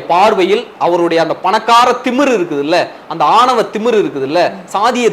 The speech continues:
திமிரு இருக்குதுல்ல, அந்த பார்ப்பனிய சிந்தனைகளை மண்டைக்குள்ள ஏத்தன திமிரு இருக்குல்ல, அவர்களுடைய பார்வைக்கு இதெல்லாம் பிச்சையாக தான் தெரியும். ஒரு சாமானிய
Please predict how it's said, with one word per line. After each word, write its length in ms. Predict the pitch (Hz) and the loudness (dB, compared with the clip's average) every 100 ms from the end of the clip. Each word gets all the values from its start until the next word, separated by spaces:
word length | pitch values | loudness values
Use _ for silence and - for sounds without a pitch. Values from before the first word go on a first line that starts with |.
| 220 | -2
திமிரு 240 | 208 226 160 | -2 0 0
இருக்குதுல்ல, 440 | 147 131 135 185 143 - - 180 | -4 -8 -2 0 -2 -6 -8 -4
அந்த 120 | 170 185 | -2 0
பார்ப்பனிய 460 | 220 254 247 214 - | 2 2 0 -2 -2
சிந்தனைகளை 420 | 220 240 208 190 175 | -4 -2 0 -2 -2
மண்டைக்குள்ள 380 | 196 233 214 175 170 | -2 -2 0 0 0
ஏத்தன 200 | 170 156 | -2 -4
திமிரு 200 | 214 240 175 | -4 -2 -2
இருக்குல்ல, 240 | 156 165 143 | 0 0 2
அவர்களுடைய 340 | 190 196 165 175 | 2 0 0 0
பார்வைக்கு 400 | 202 233 233 262 180 | 0 2 -2 -4 -2
இதெல்லாம் 380 | 180 170 208 269 - | 0 0 0 -4 -8
பிச்சையாக 480 | 190 220 196 170 160 | -4 -2 0 -2 -4
தான் 140 | 170 156 | -4 -6
தெரியும். 300 | 135 135 123 - - 135 | -8 -8 -10 -14 -18 -12
ஒரு 80 | 131 131 | -10 -4
சாமானிய 460 | 151 196 208 226 | -2 0 0 0